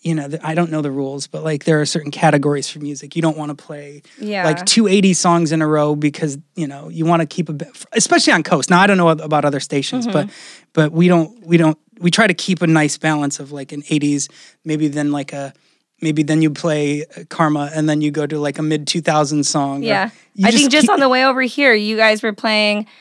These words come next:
Speaker 2: um, Christopher, what was that Michael Jackson song that they were playing? I think it was Michael Jackson.
Speaker 1: I can tell you.
Speaker 2: Yeah, Pretty Young Thing, that's
Speaker 1: I'm
Speaker 2: what it
Speaker 1: gonna tell you, it
Speaker 2: was.
Speaker 1: wasn't, I don't think it was.
Speaker 2: Are you sure? Well, it was a Michael Jackson song, and
Speaker 1: Okay,
Speaker 2: I,
Speaker 1: I'm gonna
Speaker 2: like,
Speaker 1: scroll,
Speaker 2: loved
Speaker 1: I'm
Speaker 2: it.
Speaker 1: gonna scroll back up and
Speaker 2: It
Speaker 1: find
Speaker 2: was around, what time did we leave?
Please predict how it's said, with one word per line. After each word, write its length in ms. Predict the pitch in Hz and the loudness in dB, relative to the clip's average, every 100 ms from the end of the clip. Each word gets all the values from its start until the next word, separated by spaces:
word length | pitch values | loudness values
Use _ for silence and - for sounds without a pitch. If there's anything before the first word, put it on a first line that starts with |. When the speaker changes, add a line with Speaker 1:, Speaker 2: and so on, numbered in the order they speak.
| _ - | _ -2
Speaker 2:
um, 380 | 196 185 175 | 2 4 2
Christopher, 420 | 175 320 339 349 349 | -2 -4 -2 -2 0
what 160 | 403 | 0
was 120 | 466 | 0
that 140 | 311 247 | 0 2
Michael 260 | 233 233 | 2 0
Jackson 420 | 220 214 - 269 220 | 2 0 0 -2 0
song 240 | 208 196 | 0 0
that 140 | 196 | -2
they 100 | 277 | 0
were 100 | 202 | 0
playing? 260 | 208 277 196 | 0 -2 0
I 80 | 196 | 2
think 220 | 349 320 | 2 2
it 20 | |
was 140 | 220 214 | 0 0
Michael 280 | 190 185 | -2 0
Jackson. 600 | 180 180 180 - 170 170 - - _ _ - | 0 0 0 -2 -4 -4 -10 -20 _ _ -10
Speaker 1:
I 60 | |
can 140 | 147 151 | -6 -4
tell 180 | 165 | -2
you. 180 | 160 151 - _ _ _ _ _ - | -2 -4 -10 _ _ _ _ _ 0
Speaker 2:
Yeah, 220 | 269 233 | 4 4
Pretty 200 | 269 359 | 4 4
Young 160 | 349 302 | 4 2
Thing, 160 | 254 | 2
that's 120 | 233 196 | 2 4
Speaker 1:
I'm 60 | |
Speaker 2:
what 80 | - | 4
it 60 | - | 4
Speaker 1:
gonna 120 | 202 | 4
tell 120 | 151 | 4
you, 100 | 147 | 4
it 20 | |
Speaker 2:
was. 240 | 147 165 160 | 4 4 4
Speaker 1:
wasn't, 180 | 151 - | 0 2
I 80 | 160 | 4
don't 160 | 180 175 | 4 4
think 120 | 180 | 0
it 80 | 170 | 2
was. 380 | 165 143 - - _ - | 0 0 -6 -20 _ 2
Speaker 2:
Are 120 | 294 | 4
you 120 | 339 | 4
sure? 320 | 320 - 359 294 | 2 -2 0 2
Well, 140 | 269 | 4
it 20 | 349 | 6
was 100 | 415 | 4
a 60 | |
Michael 240 | 339 285 240 | 4 4 6
Jackson 440 | 220 208 - 196 | 4 2 -2 -4
song, 280 | 190 190 196 | 0 0 2
and 80 | 214 | 4
Speaker 1:
Okay, 20 | |
Speaker 2:
I, 60 | 247 | 4
Speaker 1:
I'm 40 | 170 | 6
gonna 100 | 165 | 4
Speaker 2:
like, 160 | 160 | 4
Speaker 1:
scroll, 180 | 185 190 | 0 0
Speaker 2:
loved 300 | 202 202 190 | 2 2 2
Speaker 1:
I'm 60 | 185 | 0
Speaker 2:
it. 100 | 165 | 0
Speaker 1:
gonna 140 | 165 | -4
scroll 340 | - - 160 156 | -8 -8 -8 -8
back 300 | 156 156 156 | -8 -8 -10
up 180 | 147 | -12
and 120 | 160 226 | -4 0
Speaker 2:
It 100 | 262 | 2
Speaker 1:
find 60 | |
Speaker 2:
was 200 | 311 330 | 2 2
around, 480 | 311 254 233 226 233 | 0 2 4 2 2
what 100 | 330 | -2
time 180 | 381 370 | -4 -2
did 100 | 339 | 0
we 100 | 339 | -2
leave? 500 | 233 190 151 185 | -2 -4 -6 -10